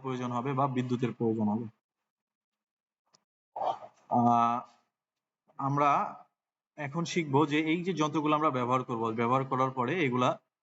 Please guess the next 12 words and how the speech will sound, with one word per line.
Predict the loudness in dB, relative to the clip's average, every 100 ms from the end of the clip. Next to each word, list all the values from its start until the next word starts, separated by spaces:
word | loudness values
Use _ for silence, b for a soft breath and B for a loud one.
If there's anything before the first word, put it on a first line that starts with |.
| -2
রক্ষণাবেক্ষণ | 0 0 -2 0 0 -2 -6
কিভাবে | -2 0 2 0
করব, | -2 -6 -8 -8
অর্থাৎ | -6 -4 -2
পেইন্টিং | 2 2 0 0
যন্ত্রের | 0 0 -2 0
ব্যবহার | 0 0 0 -2
এবং | -4 -2
রক্ষণাবেক্ষণ | -4 -2 -2 -2 -2 -4
সম্পর্কে | -4 -2 -2 -2
আমরা | -2 0
জানব। | 0 2 0